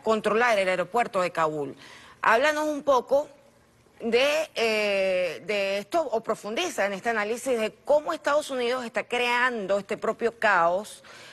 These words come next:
para lograr, eh, que, que ya avanzaste en eso, pero sigue profundizando en el tema porque me interesa tu opinión y nos interesa que nos hagas el análisis de qué representa el talibán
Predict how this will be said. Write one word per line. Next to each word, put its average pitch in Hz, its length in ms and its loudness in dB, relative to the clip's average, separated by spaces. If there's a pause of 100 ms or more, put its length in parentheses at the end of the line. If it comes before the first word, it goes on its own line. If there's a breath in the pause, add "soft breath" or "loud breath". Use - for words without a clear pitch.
(240 loud breath)
para 247 500 4
lograr, 202 800 0
eh, 190 520 0
que, - 80 -12
que 185 80 -2
ya 180 220 2
avanzaste 226 480 -4
en 233 80 -2
eso, 233 220 -6
pero 170 200 0
sigue 254 260 -2
profundizando 220 640 -4
en 247 60 -2
el 254 80 -4
tema 233 220 -2
porque 214 220 -2
me 180 100 -2
interesa 190 480 -2
tu 185 100 -4
opinión 190 400 -2
y 175 60 -4
nos 170 120 -4
interesa 185 540 -2 (340 loud breath)
que 196 140 0
nos 190 180 2
hagas 208 220 0
el 233 100 2
análisis 240 460 -2
de 208 140 -2
qué - 200 0
representa 233 800 -2
el 185 140 -4
talibán 165 680 0